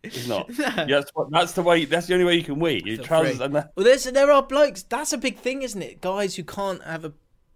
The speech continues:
Speaker 2: poo without taking all their clothes off. That's, like, a proper thing.
Speaker 1: <laughs>
Speaker 2: It's so
Speaker 1: See, I,
Speaker 2: weird.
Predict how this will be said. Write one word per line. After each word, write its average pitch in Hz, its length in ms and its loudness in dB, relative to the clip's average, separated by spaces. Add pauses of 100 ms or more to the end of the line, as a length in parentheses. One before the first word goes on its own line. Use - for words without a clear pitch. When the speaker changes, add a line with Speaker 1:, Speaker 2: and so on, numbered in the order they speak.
(160)
Speaker 2:
poo 123 500 -4 (540)
without 165 280 -2
taking 170 360 -4
all 180 380 2
their 175 200 2
clothes 190 400 2
off. 127 260 -4
That's, 302 240 -4
like, 320 160 4
a 254 80 4
proper 277 520 2
thing. 254 420 4
Speaker 1:
<laughs> - 60 -4 (360)
Speaker 2:
It's - 180 -6
so - 220 -2
Speaker 1:
See, 247 100 6
I, 247 200 6
Speaker 2:
weird. 262 200 6